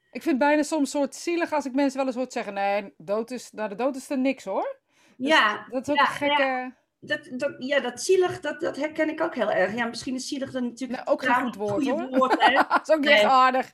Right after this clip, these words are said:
Speaker 1: Zielig uit. <laughs>
Speaker 2: Maar, maar, maar ik, ik snap heel goed wat je bedoelt. En ik,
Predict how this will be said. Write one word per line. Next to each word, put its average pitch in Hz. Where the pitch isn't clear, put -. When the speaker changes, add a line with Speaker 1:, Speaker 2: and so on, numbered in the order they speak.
Speaker 1:
Zielig 330
uit. 320
<laughs> 269
Speaker 2:
Maar, 277
maar, 294
maar 277
ik, -
ik -
snap 330
heel 349
goed 330
wat 285
je 240
bedoelt. 247
En 240
ik, 233